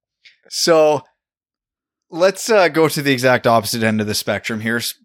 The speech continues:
um, so Soderblom, the complete physical package. And then there's Theodor Niederbach, who, when you watch him, none of his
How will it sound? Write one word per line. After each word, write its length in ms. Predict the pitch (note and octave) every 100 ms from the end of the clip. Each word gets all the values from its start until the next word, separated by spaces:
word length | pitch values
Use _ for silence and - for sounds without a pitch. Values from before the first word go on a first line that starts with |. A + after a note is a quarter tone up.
| _
um, 500 | A2+ A2 A2 A2 G#2+ - - - _ - _
so 280 | - - A#2
Soderblom, 720 | G#2+ D#3 E3 D#3 D#3 D#3 C#3+ C3
the 380 | A#2+ A#2+ A#2 G#2+
complete 560 | B2 A#2 - C#3 C#3 _ _ -
physical 640 | C3 B2 B2 B2+ A#2+ A2+ _ _ _ _ _ _ _ _ -
package. 500 | B2+ A#2 B2 - - _ _ _ _ _ _ -
And 140 | A#2
then 100 | C#3
there's 200 | D3 C3+
Theodor 280 | D#3 D#3 D3+
Niederbach, 460 | D3+ C#3+ A#2 - - - _ _ _ _ - - -
who, 580 | - B2 A#2+ A#2 A2+ A2
when 180 | A2+ A2+
you 100 | A#2
watch 300 | C#3 F#3 E3+
him, 260 | C3+ A#2+ A2+
none 300 | C3+ D3+ D#3
of 260 | C#3+ B2 - _
his 600 | B2 B2+ A#2 G#2+ -